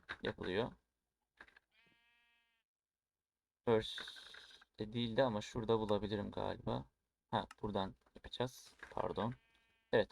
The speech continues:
örs de üç tane demir blok. Altına da demirler böyle şekilde. E, başka bir şey yok.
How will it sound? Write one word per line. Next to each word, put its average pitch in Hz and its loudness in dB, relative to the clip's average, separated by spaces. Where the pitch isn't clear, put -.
örs 156 6
de 156 6
üç 165 -2
tane 113 8
demir 139 6
blok. 151 0
Altına 113 8
da 127 2
demirler 95 6
böyle 82 -2
şekilde. - -4
E, 110 0
başka 160 4
bir 175 -6
şey 185 0
yok. - -2